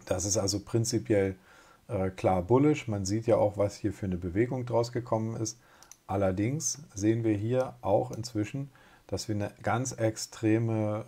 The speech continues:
äh, Short-Positionierung der Hedger haben und dass wir eine ganz extreme Long-Positionierung der Trader haben. Das letzte Mal, wo wir eine Long-Positionierung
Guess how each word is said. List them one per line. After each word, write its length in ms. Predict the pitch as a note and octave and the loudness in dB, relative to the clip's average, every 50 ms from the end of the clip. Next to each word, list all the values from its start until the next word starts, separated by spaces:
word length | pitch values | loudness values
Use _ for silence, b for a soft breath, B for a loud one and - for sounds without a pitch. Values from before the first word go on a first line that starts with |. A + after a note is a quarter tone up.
| - | -8
äh, 260 | G2+ F#2+ F#2+ F#2+ F#2+ | -6 -4 -2 -2 -4
Short-Positionierung 1160 | F#2 - - G#2 A2 A2 A2+ - - A2+ G#2 A2 G#2+ - - G#2+ G#2 G2+ G2+ G2 G2 G2 G2 - | -4 0 4 4 4 4 2 -2 -4 -2 -2 -2 -4 -4 -6 -6 -4 -4 -4 -4 -4 -6 -6 -2
der 180 | - - F2 F2 | 0 0 0 2
Hedger 500 | G2+ G#2+ A2+ A#2+ B2 - C3 A#2+ A#2+ A#2+ | 0 0 -2 -2 -2 -4 -4 -2 -2 -2
haben 340 | B2 B2 B2 B2 B2+ B2 | -2 -2 -2 -4 -4 -6
und 160 | A2+ G#2 - F#2 | -8 -8 -6 -8
dass 160 | F#2 - - | -8 -6 -6
wir 40 | F#2 | -6
eine 140 | F#2 F2+ | -6 -4
ganz 320 | F#2 - F#2 G#2+ B2 A2+ - | -4 -4 -4 -2 -2 -4 -4
extreme 720 | - G2+ F#2+ - - - - - A#2 A#2+ B2+ B2+ B2 A2 | -4 -6 -8 -10 -12 -18 -10 -4 -4 -4 -4 -2 -4 -4
Long-Positionierung 1160 | G2+ F#2 F2+ F#2+ A#2 A#2+ B2 B2 A#2 A2 A2+ A2 G#2+ - - A2 G#2+ G#2+ G#2+ G#2 G#2 G#2+ G#2+ B B B B B B B B B B _ | 0 0 0 0 -2 -4 -2 -2 -2 0 -2 -4 -4 -4 -4 -4 -2 -2 -2 -2 -4 -6 -8 B B B B B B B B B B _
der 140 | G#2+ G2+ G2 | -2 -2 0
Trader 480 | - G#2 G#2 G#2+ G#2+ G#2 G2+ G2 F2 | 4 4 6 6 6 4 4 2 0
haben. 280 | E2+ D2+ D#2 D#2 - - - _ B B B B B B B B B - | -4 -8 -8 -8 -12 -16 -20 _ B B B B B B B B B -14
Das 120 | - - | -6 2
letzte 360 | G#2+ A2+ B2+ B2+ - - E3 | 4 4 6 4 4 0 0
Mal, 320 | C#3+ A2+ G2+ F#2+ G2 G2 G2 | 0 2 2 2 2 2 0
wo 120 | G2 F#2 | -2 -4
wir 60 | G2+ | -2
eine 160 | G2 F#2+ F#2+ F#2 | -2 -2 0 0
Long-Positionierung 1040 | F#2 G2 A2+ A#2+ A#2+ A#2+ A2 G#2 G#2+ F#2+ - - G#2 G2+ G2+ G2 G2 G2 G2 F#2+ | 0 0 -2 -2 -2 -2 -2 -2 -4 -6 -4 -6 -4 -4 -4 -4 -4 -4 -6 -6